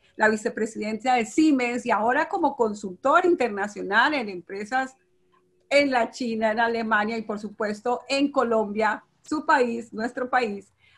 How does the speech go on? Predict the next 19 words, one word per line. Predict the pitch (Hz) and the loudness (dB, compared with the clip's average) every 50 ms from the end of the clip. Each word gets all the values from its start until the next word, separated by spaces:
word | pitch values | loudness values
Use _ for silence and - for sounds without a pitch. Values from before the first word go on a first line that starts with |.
| - _ | -20 _
Ahora | - 214 220 233 240 269 294 339 339 339 | 2 6 6 8 8 8 8 6 6 4
yo | - 320 302 294 | 4 2 2 2
aquí | 294 294 - 277 294 | 0 0 -2 -4 -2
desde | 302 302 247 285 262 | -2 -2 -2 0 0
la | 240 226 | 0 0
Florida, | 220 - 208 202 214 277 302 339 349 370 311 - - - | 0 -2 -6 -2 0 2 2 4 4 4 4 2 2 0
él | 262 277 320 349 | 2 4 4 4
está | 381 349 285 - 294 262 247 | 4 2 2 2 4 4 4
en | 254 247 220 190 | 4 2 0 2
Bogotá | 220 240 277 302 294 381 370 - - 196 180 202 214 - _ _ _ _ | 4 4 4 4 4 2 2 2 2 2 2 0 -2 -6 _ _ _ _
en | - 202 202 | -10 -10 -8
este | 202 208 - 254 | -8 -8 -6 -4
momento | 247 254 240 208 190 185 - 247 247 | -4 -4 -4 -4 -6 -4 -4 -4 -2
con | - 262 233 208 | -2 -4 -4 -4
esta | 202 208 - - 240 226 | -6 -6 -2 0 0 0
época | 226 - - - - 208 190 196 175 | 0 -2 -6 -2 -2 -2 -2 -2 -4
durísima | 180 180 202 302 330 349 359 359 349 359 - 330 330 311 330 311 311 | -10 -4 0 0 2 4 4 4 4 2 0 -2 0 2 2 2 2
de | 294 277 - | 2 0 -2
crisis, | - 285 285 311 311 311 320 320 - 294 294 294 294 285 - | 0 2 4 4 4 4 4 2 0 -4 -4 -4 -6 -8 -12